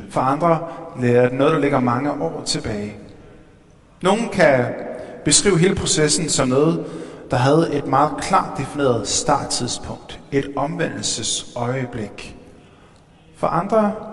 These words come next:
ja, der er der måske mere oplevelsen af, at man er, man er blevet draget. Der er et eller andet, der er kaldt på en, og sådan har det egentlig været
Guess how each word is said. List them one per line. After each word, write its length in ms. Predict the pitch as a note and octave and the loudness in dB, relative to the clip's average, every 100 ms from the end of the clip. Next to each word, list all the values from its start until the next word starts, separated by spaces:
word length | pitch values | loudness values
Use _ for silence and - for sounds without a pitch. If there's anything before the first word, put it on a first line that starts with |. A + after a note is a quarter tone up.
| - - | -14 -4
ja, 260 | D3+ G3+ G3 - - - - - | -2 -2 -4 -10 -16 -20 -10 0
der 60 | |
er 40 | D#3+ | 2
der 80 | F#3+ | 2
måske 300 | F3+ G3+ G3 | 0 2 2
mere 180 | F#3+ | 6
oplevelsen 540 | E3+ F3 G3 E3+ C3+ D#3 | 6 6 4 2 2 2
af, 200 | D#3+ - | 2 0
at 160 | C3+ - | -6 -2
man 200 | B2+ A#2+ | 0 2
er, 440 | A#2 A2+ A2 A2 A2+ - - - | 2 4 2 0 -4 -10 -14 -8
man 100 | C#3+ | -6
er 40 | |
blevet 220 | F3+ E3 | -4 -6
draget. 440 | A#2+ G#2 A#2+ D3 A#2+ - - - | -6 -4 -4 -4 -6 -12 -10 0
Der 60 | |
er 40 | D#3 | 2
et 40 | |
eller 140 | F3+ F#3+ | 2 0
andet, 160 | F#3 | 2
der 300 | E3 C#3 B2 | 2 4 2
er 60 | B2 | 0
kaldt 300 | - F#3 - | -2 -2 -2
på 80 | D3 | -4
en, 120 | B2+ | -4
og 140 | B2 | -4
sådan 180 | B2 F3+ | -6 -4
har 120 | F3 | -4
det 80 | F#3 | -2
egentlig 260 | F#3 E3+ C#3+ | -2 -2 2
været 280 | C3+ D#3+ | 4 2